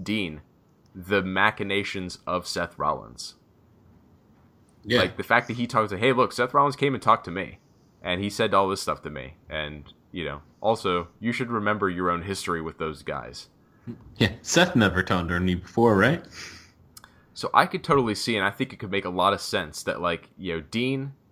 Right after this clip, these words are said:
Speaker 1: they get to the point where, like, they're having this battle with the, you know, two groups. Dean decides to turn on Seth and, uh, Roman. I think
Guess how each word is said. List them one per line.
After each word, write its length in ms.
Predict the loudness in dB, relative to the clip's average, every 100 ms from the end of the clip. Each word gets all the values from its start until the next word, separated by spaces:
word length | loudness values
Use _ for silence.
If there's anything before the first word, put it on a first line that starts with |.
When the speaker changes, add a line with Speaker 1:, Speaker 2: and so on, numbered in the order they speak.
| _ _ _ -6
Speaker 1:
they 120 | -4
get 200 | -4 -6
to 60 | -4
the 100 | -4
point 240 | -2 -2
where, 140 | 0
like, 240 | 0 0 -2
they're 320 | -2 -2 -4 -12 _
having 320 | 0 0 0
this 140 | -6 -8
battle 400 | 0 2 4 2
with 200 | -4 -12
the, 260 | -8 -8 -8 -12 _
you 100 | -12
know, 40 | -10
two 200 | -6 -4
groups. 460 | -2 -2 -4 -12 -14 _ _ _ -2
Dean 200 | 0 0
decides 440 | 2 4 4 2
to 80 | -12
turn 400 | -4 4 4 4
on 380 | 0 0 -2 -10 _ _ _ _ _ _
Seth 460 | -6 2 2 2 -8
and, 440 | -4 -2 -4 -12 -18 _ _ _ _
uh, 300 | -2 0 0 0
Roman. 380 | 4 4 2 -10 _ _ _ _ -6
I 100 | -4
think 420 | 0 -2 -2 -10